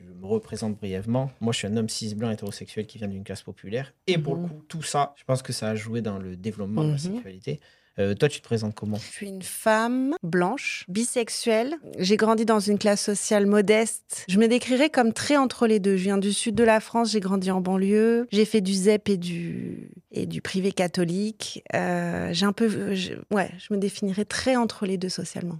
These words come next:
Speaker 1: Et aujourd'hui, t'es sexologue.
Speaker 2: Et aujourd'hui, je suis sexologue. Bon,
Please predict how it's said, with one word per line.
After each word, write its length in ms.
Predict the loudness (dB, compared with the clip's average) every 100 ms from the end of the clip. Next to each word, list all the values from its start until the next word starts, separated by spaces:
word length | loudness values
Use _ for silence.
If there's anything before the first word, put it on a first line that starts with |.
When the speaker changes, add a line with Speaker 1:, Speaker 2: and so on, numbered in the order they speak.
| -2
Speaker 1:
Et 60 | -2
aujourd'hui, 380 | 0 -4 -6
t'es 100 | -6
sexologue. 480 | -10 -12 -12 -12 -12 -18 _ 4
Speaker 2:
Et 100 | 4
aujourd'hui, 320 | 4 2 0
je 60 |
suis 100 | -2
sexologue. 540 | -2 -4 -4 -4 -4 -8 -16
Bon, 100 | -2